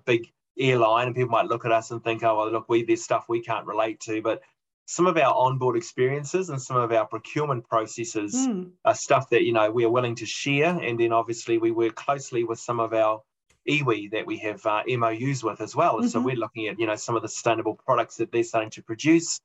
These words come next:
Speaker 1: in those
Speaker 2: Mm,
Speaker 1: regions.
Speaker 2: cool.
Speaker 1: And, you know, how can we start to look at that as part of our procurement process? So it's a, it's a win-win for regions, but also for the airline.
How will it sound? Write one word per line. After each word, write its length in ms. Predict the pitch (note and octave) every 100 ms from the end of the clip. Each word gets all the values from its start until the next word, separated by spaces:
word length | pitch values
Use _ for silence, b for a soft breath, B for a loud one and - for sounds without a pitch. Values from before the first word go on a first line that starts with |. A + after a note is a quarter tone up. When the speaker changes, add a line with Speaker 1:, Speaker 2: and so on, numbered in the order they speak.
| _ -
Speaker 1:
in 300 | C4 C3+ C3
those 220 | B2+ -
Speaker 2:
Mm, 100 | B2+
Speaker 1:
regions. 380 | C#3 A#3+ A#3+ B2
Speaker 2:
cool. 100 | A#2+
Speaker 1:
And, 40 |
you 40 | A#2+
know, 180 | A#2
how 140 | A#2+ A#2+
can 180 | B2 A#2
we 100 | A2+
start 280 | - G2 -
to 100 | A2+
look 120 | A2
at 120 | G#2+
that 240 | A#2 G#2 -
as 100 | -
part 240 | A2 G#2+
of 80 | G#2+
our 160 | A#2 B2
procurement 520 | A2+ - G2+ F#2+ -
process? 480 | G2+ G2+ - E3+ -
So 320 | A#2+ A2 - _ _ _ _
it's 200 | B2+ B2+
a, 120 | C3 B2
it's 260 | C3 B2+
a 60 | C3
win-win 440 | D3+ D3 A#2+ A#2
for 160 | A2 G#2
regions, 540 | A2+ A#2+ G#2 G2+ B2
but 160 | A#2+ C3
also 280 | C3+ C3+ B2
for 120 | B2
the 160 | B2
airline. 400 | D#3+ B2 G2+ G2+